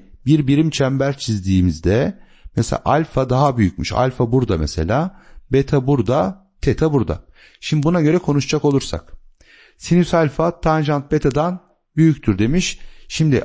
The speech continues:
alfa açısı büyüdükçe, şimdi doksandan sonra alfa açısı büyüdükçe sinüs değeri küçülecek.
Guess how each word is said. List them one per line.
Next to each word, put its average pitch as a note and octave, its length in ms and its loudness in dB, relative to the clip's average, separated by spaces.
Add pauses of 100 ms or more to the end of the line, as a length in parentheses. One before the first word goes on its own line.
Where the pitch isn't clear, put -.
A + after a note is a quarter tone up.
alfa E3 320 0
açısı B2+ 360 -4
büyüdükçe, C#3 800 0 (440)
şimdi G2+ 240 -2
doksandan B2+ 540 0
sonra G2 300 -2
alfa D3 300 -2
açısı G#2 340 -6
büyüdükçe A#2+ 720 0 (420)
sinüs - 380 0
değeri D3 200 4
küçülecek. - 680 -6